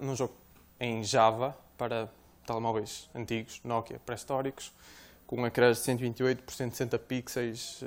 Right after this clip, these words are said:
duzentos K de memória, pronto, essas coisas. Eh, nós, eh, trabalhamos num jogo a convite de uma operadora nacional, a Ótimos, que queria, estava a explorar novas, eh, ferramentas de marketing.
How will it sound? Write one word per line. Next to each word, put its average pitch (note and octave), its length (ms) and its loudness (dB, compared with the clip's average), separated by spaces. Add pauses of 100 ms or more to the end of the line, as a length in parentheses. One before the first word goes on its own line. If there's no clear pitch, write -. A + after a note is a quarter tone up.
duzentos A#2 320 -6
K A#2+ 160 -2
de B2 140 -8
memória, A#2 520 -2 (140)
pronto, G#2 240 -10
essas - 220 -8
coisas. A2 420 -8 (1400)
Eh, D3 280 8
nós, D3+ 440 8
eh, D#3 380 12
trabalhamos D#3+ 460 6
num D#3 180 4
jogo C#3+ 460 6
a D3 100 8
convite C#3 580 2 (440)
de C#3 180 0
uma C3+ 140 6
operadora C3 420 4
nacional, B2+ 580 2
a C#3+ 80 4
Ótimos, E3 640 4
que - 160 -4
queria, C3 460 0
estava C3+ 240 0
a C3 60 2
explorar C3 340 4
novas, C3 400 -4 (560)
eh, C3 460 0
ferramentas C#3 580 0
de C3 80 -6
marketing. C#3 540 2